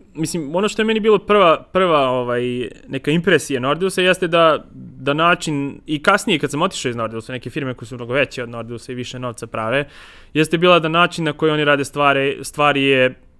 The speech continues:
je vrlo aktualno i rade na isti način kao što to radi Facebook ili neke velike firme. Meni je to bilo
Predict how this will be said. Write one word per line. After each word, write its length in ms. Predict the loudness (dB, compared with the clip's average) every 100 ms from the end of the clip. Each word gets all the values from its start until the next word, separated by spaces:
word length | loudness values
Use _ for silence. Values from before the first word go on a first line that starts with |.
| _ -10
je 300 | -4 -2 -4
vrlo 420 | -6 -6 -2 0
aktualno 400 | 0 0 -4 0
i 40 |
rade 200 | 2 2
na 60 | -2
isti 180 | -4 -2
način 280 | -2 -2
kao 120 | -6 -8
što 120 | -4
to 100 | -2
radi 160 | -2
Facebook 420 | -2 -2 -2 -6 -10
ili 80 |
neke 180 | -10 -6
velike 280 | -6 -6 -10
firme. 300 | -6 -6 -6
Meni 160 | -10 -10
je 60 |
to 100 | -10
bilo 280 | -6 -4 -6